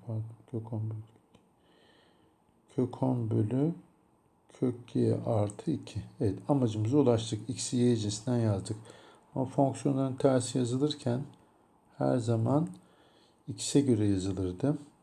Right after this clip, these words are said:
O zaman şurası kök on bölü, aynı kök içinde yazayım bir de, x artı iki olur.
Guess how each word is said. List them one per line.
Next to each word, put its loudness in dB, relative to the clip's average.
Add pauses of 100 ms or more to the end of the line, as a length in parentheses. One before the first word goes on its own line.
(540)
O 0
zaman 2
şurası 0 (1200)
kök 4 (200)
on 4
bölü, 4
aynı 4
kök -6
içinde -4
yazayım -2
bir -12
de, -2 (880)
x -8 (500)
artı -2 (320)
iki -6
olur. -14